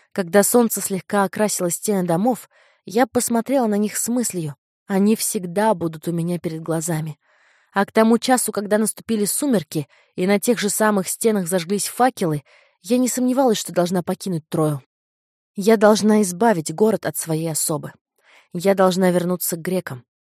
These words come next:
даже несмотря на то, что поклялась после этого наложить на себя руки.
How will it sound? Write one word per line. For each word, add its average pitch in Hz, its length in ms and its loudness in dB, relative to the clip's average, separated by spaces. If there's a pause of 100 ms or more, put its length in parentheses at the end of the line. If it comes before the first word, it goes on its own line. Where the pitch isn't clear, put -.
даже 160 360 -2
несмотря 170 480 -2
на 160 80 -2
то, 185 100 -2
что 170 180 -8
поклялась 170 540 -4
после 160 380 -4
этого 156 200 -8
наложить 156 480 -4
на 151 60 -4
себя 147 300 -6
руки. 139 320 -12